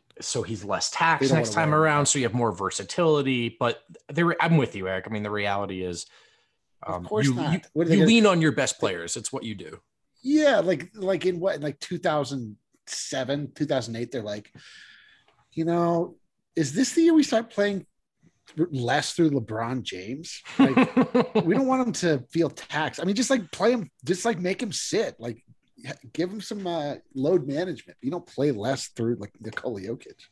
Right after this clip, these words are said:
Speaker 1: Another question from Noah. Hopefully Eric likes this question better.
Speaker 2: Uh.
Speaker 1: Um, be-, best potential point guard to replace Murray slash possibly play with him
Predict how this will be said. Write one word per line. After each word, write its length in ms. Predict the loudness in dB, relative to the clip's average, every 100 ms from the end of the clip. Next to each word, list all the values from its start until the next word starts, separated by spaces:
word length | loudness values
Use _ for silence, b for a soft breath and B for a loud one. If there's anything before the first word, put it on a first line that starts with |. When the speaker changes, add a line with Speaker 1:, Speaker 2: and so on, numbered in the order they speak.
| _ _ _ _ _ _
Speaker 1:
Another 300 | -2 4 4
question 340 | 4 2 2 -2
from 160 | -4
Noah. 320 | -2 -4 -4 -2
Hopefully 380 | -2 0 -2 0
Eric 240 | -2 -4
likes 220 | -6 -6
this 100 | -10
question 380 | -10 -10 -12 -14
better. 240 | -14 0 4
Speaker 2:
Uh. 260 | 6 6
Speaker 1:
Um, 280 | 4 4 0 -4 -6 B B B -10
be-, 320 | 0 2 2 0
best 240 | 0 2
potential 420 | 2 4 2 4
point 300 | 2 4 2
guard 360 | 4 2 2 -2
to 120 | -4
replace 580 | 0 -2 2 2 4 2
Murray 280 | 2 2 2
slash 520 | 0 4 4 4 0
possibly 540 | 2 4 4 0 0 -2
play 280 | -2 -4 -2
with 220 | -2 -4
him 240 | -6 -6